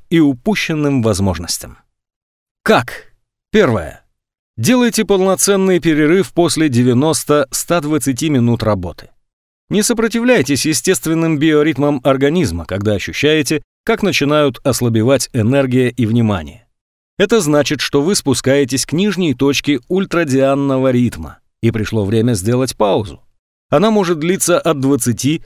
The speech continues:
до тридцати минут и включать в себя прогулку,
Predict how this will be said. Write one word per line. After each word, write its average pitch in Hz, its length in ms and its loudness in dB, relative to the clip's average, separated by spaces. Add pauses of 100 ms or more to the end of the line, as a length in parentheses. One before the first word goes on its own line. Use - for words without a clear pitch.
до 120 160 0
тридцати 123 480 0
минут 107 400 0 (300)
и 127 80 2
включать 135 400 0
в - 60 -12
себя 160 280 2
прогулку, 175 640 0